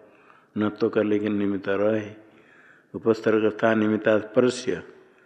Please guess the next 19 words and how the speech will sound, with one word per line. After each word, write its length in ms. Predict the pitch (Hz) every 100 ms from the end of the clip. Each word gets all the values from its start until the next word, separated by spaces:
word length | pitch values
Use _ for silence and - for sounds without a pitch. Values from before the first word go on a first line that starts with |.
| _ _ _ _ _ _ _ -
उसके 560 | - - 110 - - 113
आगे 680 | 107 107 107 92 98 147 - - - _ _ _ _ _ _ _ _ - - 80 -
आनीत 540 | 107 110 117 127 123 127
से 200 | 117 113
नत्वम, 920 | 107 104 113 101 - - 101 104 101
लोट 180 | 107 104
आदि 220 | 104 104
से 160 | 98 107
आनी 260 | 101 104
के 140 | 101 104
नकार 380 | 98 98 98 98
के 80 |
नत्व 420 | 98 98 - 110 101
को, 260 | 104 104 - - -
नत्व 440 | 104 101 - - 101
को 100 | 113
न 100 | 101
हो 260 | 101 98
गया, 260 | 92 95